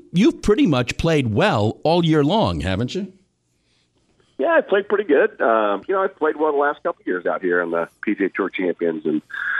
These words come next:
Speaker 2: this year, uh, you know, I had a little hot streak there. I won three tournaments in about seven weeks, and, but I've had a couple oppor-, other opportunities to win, and, uh, finished second at the Senior Players and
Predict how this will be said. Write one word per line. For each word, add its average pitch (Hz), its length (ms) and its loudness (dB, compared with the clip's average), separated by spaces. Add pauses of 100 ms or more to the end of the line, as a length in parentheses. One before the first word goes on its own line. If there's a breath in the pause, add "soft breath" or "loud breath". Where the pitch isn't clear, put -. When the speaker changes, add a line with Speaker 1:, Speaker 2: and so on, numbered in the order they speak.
(440 loud breath)
Speaker 2:
this 117 120 6 (100)
year, 113 640 4
uh, 107 40 2
you 107 100 0
know, 110 80 2
I - 20 -2
had 117 140 0
a - 20 -2
little 110 220 0
hot 113 260 0 (100)
streak 120 300 -4
there. 113 460 2
I 104 40 -8 (220)
won 110 220 -2
three 117 180 -6
tournaments 110 460 -4
in 110 340 -12
about 101 340 -2
seven 104 280 2
weeks, - 360 -2
and, - 200 -10 (720 loud breath)
but 110 100 0
I've 107 140 2
had 107 160 2
a - 20 -6
couple 107 320 -4
oppor-, 104 140 -8 (160)
other 107 200 2
opportunities 101 680 -2
to 101 80 -4
win, 107 340 0
and, 85 280 -4
uh, 82 340 0 (400)
finished 92 260 -4
second 92 340 2
at 85 140 -4
the 85 280 0
Senior 110 180 2
Players 107 480 2
and 87 160 -6